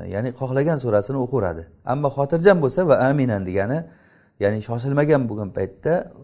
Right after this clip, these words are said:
"Vassama izatil burujga" o'xshaganlarini o'qiydi.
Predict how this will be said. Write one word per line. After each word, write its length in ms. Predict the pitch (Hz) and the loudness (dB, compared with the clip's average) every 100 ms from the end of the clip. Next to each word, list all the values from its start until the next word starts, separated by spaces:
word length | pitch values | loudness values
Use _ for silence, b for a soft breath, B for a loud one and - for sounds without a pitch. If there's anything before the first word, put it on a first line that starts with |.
| - | -12
"Vassama 380 | 95 120 - 131 | -8 -6 -2 -2
izatil 400 | 113 117 110 95 104 | -2 -6 -8 -8 -10
burujga" 360 | 101 95 - | -10 -10 -10
o'xshaganlarini 800 | 98 87 - 92 92 90 85 87 | -10 -10 -12 -10 -6 -6 -6 -6
o'qiydi. 380 | 101 117 92 78 | -8 -6 -8 -10